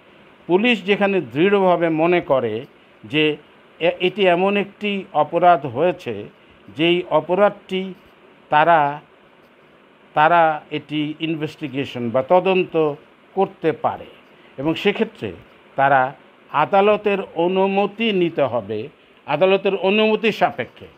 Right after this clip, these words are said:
আদালত যদি তাদেরকে অনুমতি দিয়ে দেয়, যে কোনো আদালত, এটি সিএমএম আদালত হতে পারে এবং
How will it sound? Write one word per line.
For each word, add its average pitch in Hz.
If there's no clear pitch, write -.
আদালত 196
যদি 185
তাদেরকে 160
অনুমতি 160
দিয়ে 170
দেয়, 104
যে 170
কোনো 214
আদালত, 101
এটি 156
সিএমএম 180
আদালত 165
হতে 156
পারে 151
এবং 190